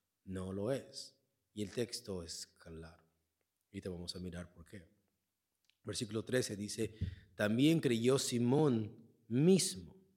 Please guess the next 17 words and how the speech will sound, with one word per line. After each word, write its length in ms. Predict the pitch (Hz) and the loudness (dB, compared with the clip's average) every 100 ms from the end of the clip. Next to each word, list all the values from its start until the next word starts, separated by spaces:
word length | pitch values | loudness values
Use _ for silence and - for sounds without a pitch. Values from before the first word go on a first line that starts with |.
| _ _ _ _ _ _ _ _ _ _ _ | _ _ _ _ _ _ _ _ _ _ _
y 140 | 120 | 2
habiéndose 960 | 110 101 104 151 190 208 208 214 208 202 | 2 2 0 2 2 2 2 0 2 0
bautizado, 760 | 170 160 156 151 - - - - _ _ _ _ _ _ _ _ _ _ _ | 2 0 0 -4 -8 -12 -18 -20 _ _ _ _ _ _ _ _ _ _ _
estaba 580 | - 120 - 127 135 131 | -4 -4 0 4 6 6
siempre 720 | - - - 151 165 160 160 | 4 0 2 4 4 4 0
con 160 | - 135 | 0 -2
Felipe". 420 | 131 139 170 - - _ _ _ _ _ | -4 -6 -8 -12 -18 _ _ _ _ _
Vemos 340 | 117 160 190 - | 4 6 6 4
que 120 | 151 | 2
él 80 | 175 | 2
hizo 140 | 196 | 4
una 200 | 208 190 | 6 4
profesión 520 | 156 139 135 - 156 | 2 -2 -2 0 0
de 80 | 185 | 0
fe, 420 | 180 180 170 - 98 | -4 -4 -4 -6 -12
de 100 | 104 | -8
boca. 460 | 107 151 151 - | 0 2 0 -8